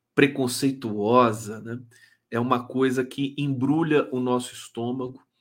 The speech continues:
é, e nós precisamos, é, superar essa página, né? Superar.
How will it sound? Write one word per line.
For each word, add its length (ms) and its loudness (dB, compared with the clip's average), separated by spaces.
é, 500 -4
e 340 2
nós 720 0
precisamos, 1040 -2
é, 640 0
superar 520 6
essa 200 0
página, 560 -4
né? 260 -8
Superar. 640 0